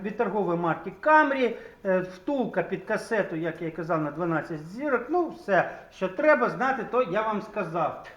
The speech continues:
Звісно, тут нема зайвих отворів під багажник, тому що це карбон. Карбоновий велосипед не треба ставити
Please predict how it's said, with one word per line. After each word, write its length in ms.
Звісно, 320
тут 240
нема 300
зайвих 340
отворів 480
під 200
багажник, 520
тому 200
що 120
це 180
карбон. 640
Карбоновий 580
велосипед 640
не 100
треба 460
ставити 640